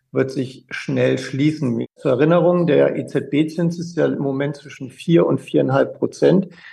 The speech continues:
Nach den sehr freundlichen Worten der FED, was die Aussicht auf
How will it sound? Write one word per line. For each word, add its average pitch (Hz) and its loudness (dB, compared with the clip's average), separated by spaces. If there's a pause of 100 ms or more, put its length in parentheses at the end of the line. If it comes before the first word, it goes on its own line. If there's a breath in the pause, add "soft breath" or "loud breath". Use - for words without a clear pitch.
(140 loud breath)
Nach 147 2
den 151 4
sehr 151 2 (160)
freundlichen 170 4 (300)
Worten 160 2
der 135 2
FED, 170 -2
was 147 -2 (140)
die 135 -8
Aussicht 156 -2
auf 131 0